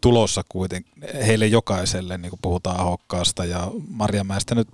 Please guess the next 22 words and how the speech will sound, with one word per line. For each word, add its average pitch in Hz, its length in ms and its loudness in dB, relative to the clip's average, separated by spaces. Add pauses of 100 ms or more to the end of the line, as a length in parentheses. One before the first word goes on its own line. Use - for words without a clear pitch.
(140)
eritoten 101 600 -2
tässä, - 280 -6
mutta, - 320 -12 (1000)
mut 127 140 2
sitten 170 360 6 (1040)
tossa 131 260 4
kun 127 160 4
sun 139 120 6
ura, 143 340 6 (120)
ura 147 220 6
kuitenkin 127 360 4
lähti 131 260 4
kohti 123 300 4
sitä 131 300 4
ammattimaisuutta, 107 760 4
niin 104 100 2
siinä 117 140 4
oli 117 80 4
aika 123 140 4
mielenkiintoinen 117 580 4
juttu, 120 340 4
mitä, 98 340 0